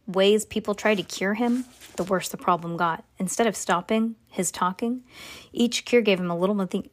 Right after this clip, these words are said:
a little <laughs> new thing to talk about. In the end, the experts weren't able to agree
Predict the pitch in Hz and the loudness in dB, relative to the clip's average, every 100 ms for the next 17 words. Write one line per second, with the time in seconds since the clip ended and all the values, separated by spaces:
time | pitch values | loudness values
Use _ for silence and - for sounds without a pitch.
0 | _ 208 226 233 294 320 311 294 - 277 | _ -2 -2 6 6 10 10 10 8 8
1 | 262 247 262 277 - 190 185 208 - - | 6 2 4 4 4 -2 0 -2 -8 -18
2 | - - 233 233 240 277 254 208 208 262 | -18 0 4 6 6 6 6 6 4 2
3 | - 185 180 - 185 190 185 185 196 185 | 0 -2 -2 0 0 2 0 2 0 2
4 | 220 240 240 | 2 2 2